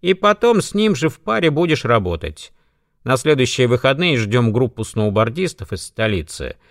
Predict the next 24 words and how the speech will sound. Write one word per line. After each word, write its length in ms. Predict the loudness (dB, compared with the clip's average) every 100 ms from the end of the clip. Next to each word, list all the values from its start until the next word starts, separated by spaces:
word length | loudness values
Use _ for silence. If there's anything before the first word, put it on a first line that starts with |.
| _ _
Хорошие 520 | -2 0 0 0 -2
деньги 320 | 0 -2 0
платят, 580 | -2 0 -2 -2 -10 -14 _ _
щедрые 580 | -8 -4 -4 -2 -4 -4
чаевые. 880 | -6 -2 -2 0 -2 -2 -2 -6 -10 _ _ _ _ _ _ _ _
«Вот 400 | -6 0 0 -2
тебе 380 | -6 2 4 4
и 40 |
романтика», 840 | 4 2 4 4 2 -2 -6 -4
подумал 560 | -4 -2 0 2 0 -2
Дэн. 560 | -4 -2 -2 -4 -8 -14 -20 _ _ _ _ _ _
Как 260 | 0 0 2
бы 120 | 4
он 220 | 4 4
ни 80 | 4
убегал 500 | 4 2 4 4 4
от 160 | 2
действительности, 920 | -2 -4 -6 -6 -6 -2 0 0 -2 0
мир 200 | 0 0
потребления 880 | -4 -6 -4 -2 -2 0 2 2
его 200 | 2 0
всё 300 | -2 -4 -2
же 140 | 0 0
настиг, 840 | 0 -2 -8 -10 -6 -6 -8 -20